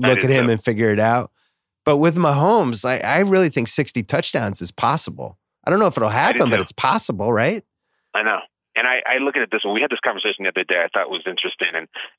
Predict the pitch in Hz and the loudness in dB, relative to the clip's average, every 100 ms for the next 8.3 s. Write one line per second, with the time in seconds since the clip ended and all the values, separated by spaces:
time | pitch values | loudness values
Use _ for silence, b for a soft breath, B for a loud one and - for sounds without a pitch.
0 | - 110 110 - 90 101 120 113 - - | -8 -4 -4 -4 -6 -4 -2 -4 -6 -4
1 | 107 - 80 78 - 90 - 107 110 78 | -4 -4 -6 -6 -4 -4 0 0 0 -2
2 | 101 101 104 98 90 92 - 95 87 90 | -4 -4 -4 -4 -4 -4 -4 -4 -2 -2
3 | 87 82 80 78 _ B B B 104 123 | -4 -2 -2 -4 _ B B B -4 0
4 | 135 113 104 - 101 87 82 76 73 _ | 0 0 -2 -4 -4 -2 -2 -4 -6 _
5 | - - _ _ _ 107 95 110 117 - | -20 -20 _ _ _ -6 -4 -2 -2 -4
6 | 127 113 - 113 117 123 98 104 95 90 | -2 -4 0 0 0 -4 -6 -4 -2 0
7 | 85 78 80 - _ _ 98 98 101 104 | 0 0 -2 -8 _ _ -4 -2 -2 -2
8 | 110 117 107 | -4 -4 -4